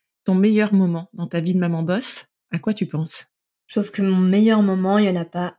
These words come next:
Speaker 2: un, mais, euh, c'est, euh, c'est tous les jours en réalité, euh, même si les débuts ont été difficiles et que, bah, il y a des jours qui sont pas toujours simples, euh, ouais, c'est profiter de, de chaque moment. Pour moi, c'est vraiment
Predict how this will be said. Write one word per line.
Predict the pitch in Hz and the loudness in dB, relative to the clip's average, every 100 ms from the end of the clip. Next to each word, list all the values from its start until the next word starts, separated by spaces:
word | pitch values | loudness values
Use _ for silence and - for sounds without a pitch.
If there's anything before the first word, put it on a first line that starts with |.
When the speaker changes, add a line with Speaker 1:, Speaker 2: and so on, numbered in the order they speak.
| - | -2
Speaker 2:
un, | 196 233 226 | 2 4 4
mais, | 196 180 180 185 | 2 2 0 0
euh, | 180 | 0
c'est, | 180 - 190 180 | -4 -10 -6 -4
euh, | 170 165 170 | -2 -4 -8
c'est | - 175 - _ - | -10 -12 -12 _ -16
tous | - 202 | -8 -2
les | 202 | 0
jours | 180 226 247 | 2 2 2
en | 196 | 2
réalité, | 180 180 180 - 233 240 202 | 0 0 0 0 2 4 2
euh, | 175 170 | 0 -2
même | 175 180 202 | -2 0 0
si | 214 - 202 | -2 -4 -8
les | 190 190 | -4 -2
débuts | 190 185 196 | -2 -2 -4
ont | |
été | 185 180 | -4 -4
difficiles | 185 180 - - 190 | -10 -8 -8 -4 -4
et | 180 | -4
que, | - 180 175 | -6 -6 -4
bah, | 180 | -2
il | |
y | 180 | -2
a | |
des | 185 | -2
jours | 185 196 | -4 -6
qui | - | -10
sont | - 170 | -12 -8
pas | 180 175 175 _ - - - - - - _ _ _ - | -4 -4 -6 _ -20 -20 -20 -20 -20 -20 _ _ _ -16
toujours | - 190 185 165 | -4 -2 -2 -4
simples, | - 214 269 262 - | 0 2 2 0 -4
euh, | 190 185 180 175 170 175 - | 0 2 2 0 -2 -4 -4
ouais, | 175 180 - | -2 -2 -2
c'est | - 202 190 185 185 180 - _ _ _ | -8 -4 -2 0 0 -2 -8 _ _ _
profiter | - 180 - - | -6 -6 -8 -10
de, | 180 185 | -2 -2
de | 180 180 | 0 0
chaque | 170 202 - | 0 -2 -2
moment. | 180 170 165 _ _ _ _ | -2 0 -2 _ _ _ _
Pour | - | -6
moi, | 175 175 | -4 -4
c'est | 180 | -8
vraiment | 175 170 180 180 | -6 -6 -6 -10